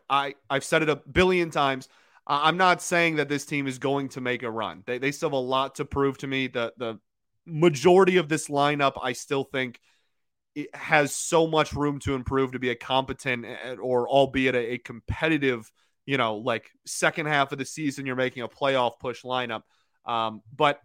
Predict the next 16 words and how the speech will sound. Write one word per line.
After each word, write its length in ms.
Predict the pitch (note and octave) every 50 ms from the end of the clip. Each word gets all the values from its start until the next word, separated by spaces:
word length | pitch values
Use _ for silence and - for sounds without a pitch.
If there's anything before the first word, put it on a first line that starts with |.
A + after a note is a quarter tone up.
| _ -
it 120 | D#3+ D#3
is 220 | F3 G3 G#3 D#3
exciting 580 | F#3 G3 - - - F#3 F3 F3 E3+ D#3+ C#3+ C#3
just 240 | C3+ C#3+ C#3 - -
of 160 | D3 C3 B2+
the 80 | C3 B2
prospect 800 | - - C#3+ C3+ C#3 D3 C#3+ - - - A#2 A2 G#2+ - -
of, 360 | - F#2+ B2 A#2 A2+ A2 G#2+ - _ _ _ _ _ _ _ _ _ -
hey, 180 | D#3 G#3+ A#3+
you're 280 | D3+ G#2 F#2+ G2 B2+ D#3
four 400 | - - _ _ C#3 C3+ D#3+ E3
games 300 | E3 E3+ E3+ E3+ E3+ D#3
out 160 | E3 D#3 D#3
of 80 | D3 -
first 320 | - D#3+ D#3 D#3 - -
place. 440 | - C#3+ C3+ C3+ C3+ C3 - - -